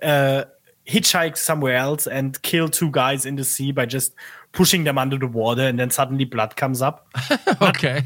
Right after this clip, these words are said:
Speaker 1: Not, not sure how that worked, but that's what she did. And,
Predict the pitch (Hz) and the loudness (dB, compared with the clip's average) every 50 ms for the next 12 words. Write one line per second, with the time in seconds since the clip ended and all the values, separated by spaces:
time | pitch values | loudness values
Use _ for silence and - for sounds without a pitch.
0 | - - 170 - - 202 - - - 202 175 - 185 185 - - 170 151 139 143 | -2 -4 -4 -2 -4 -6 -4 -2 0 2 4 4 4 2 2 0 -2 -2 -2 0
1 | 143 147 147 170 185 - - - 160 147 143 - - 165 160 156 - - - 139 | 2 4 4 4 2 0 -2 -2 -2 -2 -2 0 0 0 0 0 0 -4 -4 -2
2 | 147 143 - - 147 120 127 156 190 202 - - - - - - - - - _ | -4 -2 -2 -2 -2 0 0 -2 -2 -4 -8 -16 -20 -20 -20 -20 -20 -20 -20 _
3 | _ _ _ - 147 147 151 147 147 147 143 143 143 139 135 | _ _ _ -2 0 2 2 2 2 0 0 -2 -4 -4 -6